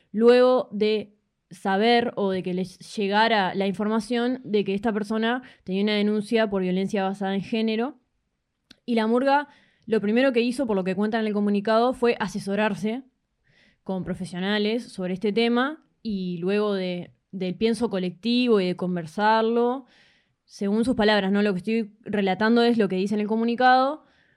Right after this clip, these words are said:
decidieron que esta persona quede desvinculada definitivamente del proyecto artístico y además también cuentan que, que va a empezar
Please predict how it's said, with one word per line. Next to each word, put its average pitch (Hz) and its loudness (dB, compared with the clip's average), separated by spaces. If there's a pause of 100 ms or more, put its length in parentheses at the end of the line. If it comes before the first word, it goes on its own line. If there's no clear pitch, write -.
(300)
decidieron 247 2 (120)
que 220 0
esta 214 -2
persona 226 -2
quede 202 2
desvinculada 208 2
definitivamente 208 0
del 214 2
proyecto 202 -2
artístico 247 -2 (460)
y 262 2
además 262 4
también 294 0
cuentan 285 -2
que, 190 -4 (320)
que 208 -2
va 208 0
a 214 -2
empezar 233 -2